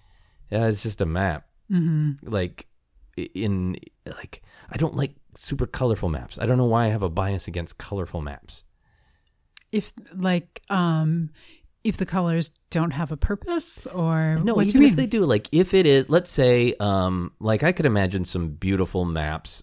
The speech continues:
Speaker 1: of, say, uh, Minneapolis, Saint Paul, right?
Speaker 2: Mm-hmm.
Speaker 1: A place that means a lot to us, right? But I can also imagine maps are just like,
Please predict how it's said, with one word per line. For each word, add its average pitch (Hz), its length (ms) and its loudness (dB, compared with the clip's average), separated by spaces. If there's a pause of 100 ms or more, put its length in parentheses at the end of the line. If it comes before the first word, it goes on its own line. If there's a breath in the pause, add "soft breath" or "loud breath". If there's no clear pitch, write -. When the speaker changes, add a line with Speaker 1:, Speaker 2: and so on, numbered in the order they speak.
(120)
Speaker 1:
of, 73 500 -10
say, 76 480 -4
uh, 71 300 -8
Minneapolis, 76 460 -8
Saint 73 160 -12
Paul, - 220 -18
right? 85 240 -2
Speaker 2:
Mm-hmm. - 340 -4
Speaker 1:
A - 100 -20
place 80 220 -10
that 85 140 -10
means 92 200 -6
a 113 40 2
lot 95 180 2
to 87 100 -6
us, - 320 -16
right? 85 280 -8 (920 soft breath)
But 120 120 -2
I 110 40 2
can 113 140 0
also 135 220 2
imagine 110 340 2
maps 98 260 -2
are 95 40 -4
just 95 140 -2
like, 92 240 -4